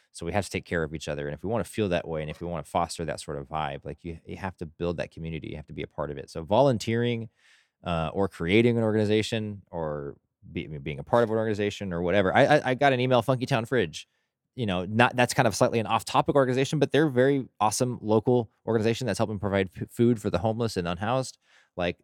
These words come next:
they sent out an email asking for more volunteers. Uh, so, I mean, that's another, that's another thing. So, I mean, it, whether or not,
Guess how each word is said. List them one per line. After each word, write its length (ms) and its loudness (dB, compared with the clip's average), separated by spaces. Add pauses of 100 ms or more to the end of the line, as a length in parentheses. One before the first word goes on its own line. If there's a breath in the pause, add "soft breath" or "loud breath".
(120)
they 360 4
sent 200 -2
out 60 2
an 100 2
email 260 2
asking 260 -2
for 100 -6
more 140 -2
volunteers. 580 -4 (520)
Uh, 480 -4
so, 480 4
I 40 -4
mean, 140 0
that's 200 2
another, 180 0
that's 160 -10
another 180 0
thing. 300 -8
So, 160 2
I 40 6
mean, 160 0
it, 260 -2
whether 300 6
or 60 6
not, 360 2